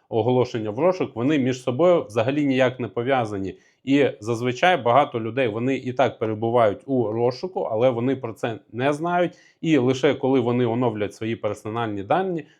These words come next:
то вони дізнаються про те, що вони перебувають в розшуку. І, звичайно, вони тоді пов'язують те, що вони оновили свої дані і автоматично система їх передала в розшук. Але,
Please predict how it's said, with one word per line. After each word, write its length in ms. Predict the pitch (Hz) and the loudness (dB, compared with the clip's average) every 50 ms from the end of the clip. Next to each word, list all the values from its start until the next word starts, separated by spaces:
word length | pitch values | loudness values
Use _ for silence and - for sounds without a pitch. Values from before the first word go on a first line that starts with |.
| _ _ | _ _
то 80 | - - | -4 0
вони 260 | 214 127 151 151 127 | 2 4 4 2 2
дізнаються 540 | 104 110 120 104 113 120 127 127 127 - 98 | 0 -4 -6 -4 -2 -2 -2 -2 -2 -4 -6
про 180 | - - 104 | -6 -6 -4
те, 180 | 101 165 175 185 | 0 2 2 2
що 160 | 185 - 120 | 0 -2 -4
вони 240 | 110 120 139 156 147 | -2 0 0 0 0
перебувають 680 | 147 127 117 113 107 104 113 120 151 156 139 120 - 104 | 0 -2 -2 -2 -2 -4 0 2 2 2 2 0 -2 -6
в 60 | 113 | -4
розшуку. 500 | 127 143 127 107 - - 95 - - 107 | 0 0 0 0 0 -6 -12 -12 -12 -10
І, 180 | 87 175 202 | -4 -2 -2
звичайно, 500 | 156 110 107 98 - - 151 160 147 113 | 0 0 -2 -4 -2 -2 -2 -2 -2 -4
вони 300 | 101 107 113 139 147 - - _ _ _ _ | -6 -4 -4 -4 -4 -4 -8 _ _ _ _
тоді 260 | _ 135 117 123 143 | _ -8 -2 0 0
пов'язують 760 | 135 135 117 107 107 120 131 139 131 113 117 110 104 101 - | 0 0 -2 0 4 6 6 6 6 4 2 -2 -2 -2 -2
те, 160 | - 156 170 | -2 -2 -2
що 320 | 165 - - - 113 104 104 - _ _ _ _ _ | -2 -4 -2 0 0 0 0 -2 _ _ _ _ _
вони 300 | 110 110 117 131 139 123 | -2 0 2 4 4 4
оновили 480 | 113 110 107 107 110 110 107 101 98 | 2 0 0 0 0 0 0 0 -2
свої 240 | 95 - - 101 107 | -4 -6 -8 -8 -2
дані 460 | 117 165 190 208 196 180 175 165 170 - _ | 0 2 2 2 0 -2 -2 -4 -4 -6 _
і 280 | 131 139 139 123 110 - - _ _ - | -2 0 2 2 0 0 -6 _ _ -6
автоматично 720 | 107 - - 127 117 113 113 - 170 170 170 - - 123 | -6 -4 -2 -2 -2 -2 0 0 0 0 0 -2 -4 -4
система 500 | 120 - - 123 - 139 143 147 139 123 | -4 -4 -10 -4 -2 -2 0 0 0 -2
їх 320 | 104 98 123 139 127 127 - | -2 -2 -2 -2 -2 -2 -4
передала 480 | 107 101 101 98 117 123 123 123 110 | -4 -4 -2 2 2 4 4 4 2
в 120 | 98 90 107 | 0 0 -2
розшук. 420 | 117 113 104 - - - - - _ | 0 0 0 -2 -4 -10 -18 -12 _
Але, 300 | - 120 147 160 - | -4 -2 0 -2 -2